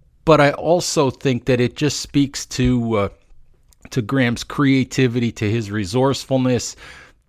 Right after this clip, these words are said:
to the ability he has shown all year to get the most out of the talent that he has at his disposal with the Giants. I mean, the Giants have holes. They need more playmakers in the back end.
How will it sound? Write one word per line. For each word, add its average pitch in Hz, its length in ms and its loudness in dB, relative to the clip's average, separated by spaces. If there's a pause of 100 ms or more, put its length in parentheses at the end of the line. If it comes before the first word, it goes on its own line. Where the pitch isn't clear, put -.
to 135 400 4
the 127 180 0
ability 147 480 2
he 135 180 0
has 127 180 2
shown 127 480 0
all 135 420 0
year 123 440 0 (340)
to 143 80 -4
get 156 260 0
the 151 80 4
most 147 600 0 (100)
out 143 240 2
of 117 160 -4
the 127 80 -2
talent 143 560 -4
that 123 140 0
he 123 200 -4
has 135 640 -2 (380)
at 127 200 2
his 120 220 0
disposal 127 680 0
with 123 240 -2
the 123 80 -2
Giants. 131 460 -2
I 151 40 -4
mean, 160 160 -4
the 185 80 -2
Giants 208 400 -4
have 117 180 -2
holes. 98 420 -4
They 127 160 -2
need 143 300 0
more 131 180 0
playmakers 120 800 -2
in 123 80 -2
the 113 80 -4
back 107 420 -2
end. 113 240 -4